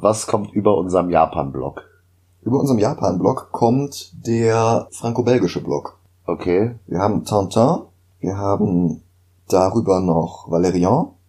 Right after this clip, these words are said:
Speaker 2: und darüber kommt schon Batman. Darüber kommt Snowpiercer und so gut wie Snowpiercer ist er nicht.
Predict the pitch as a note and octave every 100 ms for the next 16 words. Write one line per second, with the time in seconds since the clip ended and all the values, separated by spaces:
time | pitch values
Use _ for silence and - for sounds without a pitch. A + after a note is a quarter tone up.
0 | _ _ _ G2+ E2+ F2+ A#2 A#2 B2+ B2
1 | A#2+ A#2 D2+ - - _ _ _ _ _
2 | _ _ _ _ _ _ _ _ _ E2+
3 | F#2 A#2 - G#2+ - G2+ C3+ - E3 E3+
4 | E3+ E3+ - _ _ _ _ _ - F2+
5 | D#2+ - - _ - - F2+ F#2 F#2 F2+
6 | C#2+ - E2+ - - - - - - -